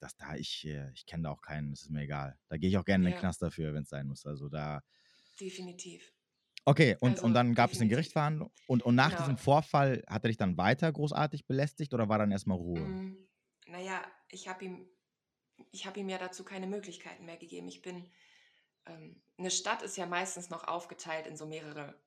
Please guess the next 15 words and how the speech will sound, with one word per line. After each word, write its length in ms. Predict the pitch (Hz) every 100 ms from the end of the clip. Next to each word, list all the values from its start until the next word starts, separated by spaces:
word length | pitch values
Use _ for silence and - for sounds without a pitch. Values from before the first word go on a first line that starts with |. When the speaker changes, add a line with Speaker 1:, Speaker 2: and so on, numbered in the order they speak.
| _ _
Speaker 2:
wie 80 | 156
nennt 180 | 90 85
Speaker 1:
Ja. 20 |
Speaker 2:
man 100 | 143
das, 200 | 143 -
Abteilungen 640 | - - 156 196 220 220
oder 200 | 214 208 170
so? 180 | 208
Speaker 1:
Ortsbezirke. 100 | 226 - _ _
Bezirke. 400 | 104 - 220 -
Speaker 2:
Ortsbezirke, 400 | - - 175 190
vielen 260 | 190 208 180
Dank. 280 | 156 156 - -
Speaker 1:
Ja. 320 | 90 87 98 _
Speaker 2:
Ähm, 500 | 190 185 190 190 190